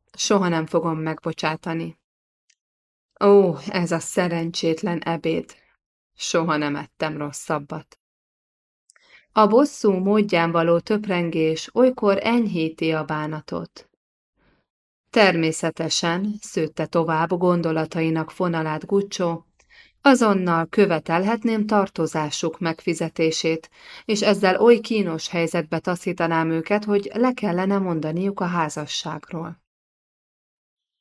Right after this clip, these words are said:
De ezt az eljárást megengedhetetlen alávalóságnak érezte.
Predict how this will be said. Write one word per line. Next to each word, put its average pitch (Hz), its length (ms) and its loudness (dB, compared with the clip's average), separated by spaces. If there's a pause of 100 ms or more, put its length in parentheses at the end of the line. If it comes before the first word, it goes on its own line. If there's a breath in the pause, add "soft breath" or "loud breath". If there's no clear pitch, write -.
(140)
De 233 220 2
ezt 262 200 0
az 214 120 0
eljárást 185 840 2
megengedhetetlen 180 1200 -2
alávalóságnak 165 1200 -2
érezte. 170 680 -4